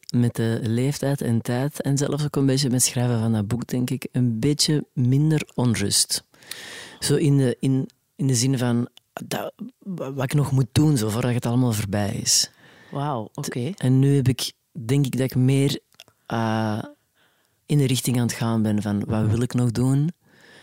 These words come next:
Speaker 1: Wat lijkt er nog leuk?" En niet van, "Wat moet ik nog bewijzen aan mezelf en wat moet ik nog bewijzen aan anderen?" Ik denk dat ik meer i-, nu m-, aan het leren ben om meer in de richting te gaan dan, "Wat lijkt er nog plezant voor de volgende tien, vijftien jaar?"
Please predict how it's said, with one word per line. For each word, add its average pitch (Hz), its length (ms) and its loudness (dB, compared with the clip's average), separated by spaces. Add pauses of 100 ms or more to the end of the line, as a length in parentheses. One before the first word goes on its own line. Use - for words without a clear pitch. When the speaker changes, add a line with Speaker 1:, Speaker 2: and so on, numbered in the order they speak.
(180)
Speaker 1:
Wat 104 120 -2
lijkt 101 320 -2
er - 60 -4
nog - 200 -8
leuk?" 131 540 -2 (600)
En 117 200 2
niet 127 160 2
van, 113 180 0
"Wat 113 120 2
moet 120 160 2
ik - 80 -6
nog 110 140 0
bewijzen 104 520 -2
aan 104 100 -2
mezelf 127 520 -2
en 120 120 -2
wat 113 100 0
moet 110 120 -2
ik - 60 -8
nog 101 180 -2
bewijzen 98 380 -4
aan 92 120 -2
anderen?" 101 360 -2
Ik 107 100 -4
denk 120 120 -4
dat - 80 -6
ik 110 60 0
meer 131 340 0
i-, - 100 -8 (180)
nu 120 460 -2
m-, 127 260 -2 (340)
aan 117 120 -6
het 113 120 -6
leren 139 340 0
ben 127 160 0
om 110 80 2
meer 123 200 0
in 123 100 0
de 113 80 0
richting 113 300 -6
te 110 60 -4
gaan 101 220 -2
dan, 95 180 -6
"Wat 101 120 -6
lijkt 98 240 -6
er - 80 -8
nog 98 140 -8
plezant 104 340 -8
voor - 120 -6
de 101 60 -4
volgende 101 280 -6
tien, 107 280 -2
vijftien 95 360 -6
jaar?" - 280 -12